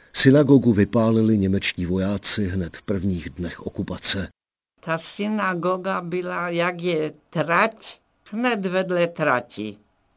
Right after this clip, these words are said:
Speaker 2: Jak jezdí do Žiliny vlak, že, a, a mosty, Jablunko. Tak tam,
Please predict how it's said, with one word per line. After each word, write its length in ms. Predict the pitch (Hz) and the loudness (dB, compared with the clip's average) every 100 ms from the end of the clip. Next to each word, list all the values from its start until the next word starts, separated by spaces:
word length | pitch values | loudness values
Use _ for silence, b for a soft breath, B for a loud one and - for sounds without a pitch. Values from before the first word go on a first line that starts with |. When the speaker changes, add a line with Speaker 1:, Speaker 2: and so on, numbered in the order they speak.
| _ - | _ -10
Speaker 2:
Jak 180 | 143 | -8
jezdí 580 | 156 165 147 151 151 143 143 b b _ | -4 -4 -4 -6 -4 -6 -10 b b _
do 240 | 147 165 | 2 2
Žiliny 880 | 147 160 160 165 160 156 151 147 139 | 4 -2 -2 -2 0 2 0 -4 -8
vlak, 520 | 143 151 156 151 143 143 | -6 -2 0 0 -2 -10
že, 420 | 135 147 156 156 143 | -12 -6 -4 -4 -4
a, 80 | 120 123 135 117 80 | -4 -4 -4 -6 -8
a 220 | 131 139 _ _ _ 165 | -10 -12 _ _ _ -6
mosty, 520 | 156 151 - - 156 | -2 -2 -4 -8 -2
Jablunko. 560 | 151 151 160 156 156 156 B B _ | -2 -2 -2 -2 -4 -6 B B _
Tak 260 | - 190 - | -4 -4 -4
tam, 400 | - 226 208 | 2 2 2